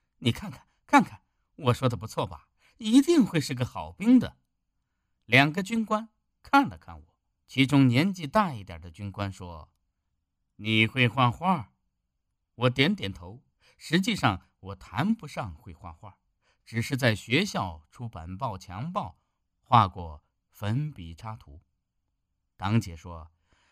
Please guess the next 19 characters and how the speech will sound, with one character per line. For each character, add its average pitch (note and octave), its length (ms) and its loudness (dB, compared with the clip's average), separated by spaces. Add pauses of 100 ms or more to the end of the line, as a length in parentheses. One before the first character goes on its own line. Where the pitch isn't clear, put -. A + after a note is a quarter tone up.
(120)
：“诶， C#3 380 6
这 C4+ 180 -6
娃 F#3 200 -4
不 - 120 -10
但 B3 180 -8
会 A3+ 180 -14
画 G3+ 180 -14
画， D3 340 -10
字 D#4+ 380 -12
写 D3 220 -14
的 G3 120 -14
也 A3+ 160 -12
漂 A3 340 -16
亮。” D#2+ 280 -16 (480)
军 B3+ 240 10
官 A3 220 2
笑 B2 260 -16
了， - 140 -20 (460)
说 C#3 180 2